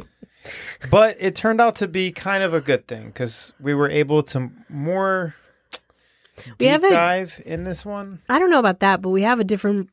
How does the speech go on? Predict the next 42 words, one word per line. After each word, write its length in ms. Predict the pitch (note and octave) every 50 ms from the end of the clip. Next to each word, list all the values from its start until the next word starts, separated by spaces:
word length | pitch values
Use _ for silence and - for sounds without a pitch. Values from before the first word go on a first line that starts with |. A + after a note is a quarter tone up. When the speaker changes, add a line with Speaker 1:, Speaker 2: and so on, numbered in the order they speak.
| _ -
Speaker 2:
you 300 | F#3+ G3 F#3+ A3+ C#4+ D4+
have 160 | C4 C4 C4+ B3
a 40 | G#3+
different 340 | F#3 G3 F#3 - F#3 F3 -
perspective. 680 | F3+ E3 - - F3 E3+ _ - E3 D#3+ D#3+ - - -
I 60 | A3
Speaker 1:
I 40 | C4+
Speaker 2:
probably 360 | B3 - F#4 F#4 D#4+ C#4+ B3+
have 120 | A3 F#3+ F3
the 60 | F3+
same 320 | F3 - F#3+ F3+ F3 F3+ E3+
old 140 | E3+ E3+ E3+
crap 320 | - - F3 D#3 D#3+ _ -
that 140 | E3 D#3+
I 160 | D#3+ D#3 D#3+ D#3+
was 160 | D#3+ E3 -
gonna 200 | - D#3+ D#3+ E3
say 180 | - D#3+ D#3+ D#3+
last 340 | D#3+ D#3+ D#3 D#3+ D#3+ - -
time. 320 | F#3+ F3+ F3 F#3 F#3 F#3 _ _ - - - - - - _ -
Speaker 1:
Yeah. 320 | C3 B2 A2+ G#2+ G2+ G2 F#2+ - -
Speaker 2:
But, 460 | G3 F3+ G3+ G3 F#3 F3+ E3+ - - _ _ _ -
um, 480 | - F#3+ F#3 F3+ F3 E3+ E3+ E3+ F3 - _ -
but 160 | - G#3+ E3+
you 680 | F#3 G3+ G#3 A3 A#3 C4 C#4 C#4 C#4 C#4 C4+ C4+ C4 - -
have 420 | - - - G#3 G3 F#3+ F#3 F#3+ -
this 260 | - F#3+ F#3 - -
newfound 500 | G3 F#3+ F#3+ F#3 - F#3 E3+ E3 E3 E3
perspective. 880 | - - F3 - - - F3 E3+ _ - F3 E3+ E3 E3+ E3+ - - - - - _ _ - -
Speaker 1:
I 100 | C#3 C3
do. 360 | A#2 A2 A2+ G#2+ G2+ G#2 G#2 G2+ - - _
And 280 | - C#3+ C3+ C3 C3 - _
it 120 | - D#3 C#3+
more, 340 | D3+ E3 F3+ F#3+ G3+ G3 - - -
I 100 | C#3 C3+
think 220 | - A3 A3 A#3+
it 80 | A#3 G3
has 260 | G3+ G3+ F#3 F#3 -
to 120 | - F3 D3
do 320 | C#3+ D3 D3+ C#3+ C#3 C3+
more 280 | C3+ C3+ C3+ C3+ C3+ C3+
with 280 | B2+ C3 A#2+ - -